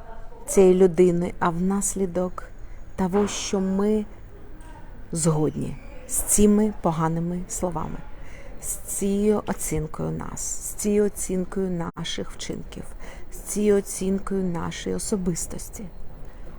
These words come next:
І тому нам боляче, і саме тому ми почуваємо себе погано. Тож, коли наступним разом хтось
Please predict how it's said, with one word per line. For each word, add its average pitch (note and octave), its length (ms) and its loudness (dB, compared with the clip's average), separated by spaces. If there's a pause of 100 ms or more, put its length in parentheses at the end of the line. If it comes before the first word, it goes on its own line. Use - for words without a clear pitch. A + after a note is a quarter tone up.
(100)
І A3 80 2
тому G#3 460 8
нам F3 260 -2
боляче, F3+ 720 -6 (220)
і - 60 -4
саме G#3 420 2
тому F#3 360 -2 (540)
ми F#3+ 120 6
почуваємо F3 600 -6
себе F#3+ 280 -6
погано. A3 400 -4 (4000)
Тож, G#3+ 180 0
коли A#3 520 4
наступним A3+ 640 4
разом F#3 520 -2
хтось - 800 -4